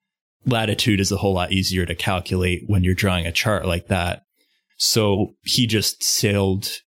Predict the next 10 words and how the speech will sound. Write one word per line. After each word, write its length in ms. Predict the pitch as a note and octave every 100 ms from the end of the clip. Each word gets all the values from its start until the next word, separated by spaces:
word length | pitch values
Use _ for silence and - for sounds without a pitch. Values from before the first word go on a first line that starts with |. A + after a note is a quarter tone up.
| -
east 520 | B2+ G2 - - - - _ -
two 180 | - G2+
hundred 340 | G2 G2 F2+
miles 680 | G2+ G2+ F#2 F2+ F#2 - - -
along 400 | G#2+ G2+ G2 F#2+
the 80 | F#2
same 680 | - G2 F#2+ F#2+ F#2 F#2+ _
line 520 | G#2+ G2+ G2+ G2 F#2+ F#2+
of 120 | F#2+
latitude. 760 | G2 F#2+ F#2 - E2+ F2+ A#2